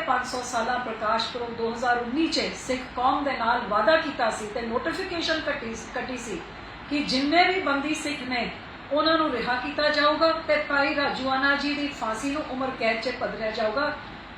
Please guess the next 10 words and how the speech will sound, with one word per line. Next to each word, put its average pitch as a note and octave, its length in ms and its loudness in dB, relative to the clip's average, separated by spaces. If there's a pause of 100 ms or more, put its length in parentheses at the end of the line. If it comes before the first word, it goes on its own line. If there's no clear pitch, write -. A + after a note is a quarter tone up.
(140)
ਇਹ E4+ 140 2
ਫੈਸਲਾ C#4+ 520 2 (600)
ਦੋ D4+ 140 2
ਹਜ਼ਾਰ C#4 480 4
ਉੱਨੀ D4 300 2
'ਚ - 140 0 (260)
ਨੋਟੀਫਿਕੇਸ਼ਨ D4 720 -2 (120)
ਕੱਢ A3+ 260 0
ਕੇ C4+ 100 0 (140)
ਇੱਕ - 120 -4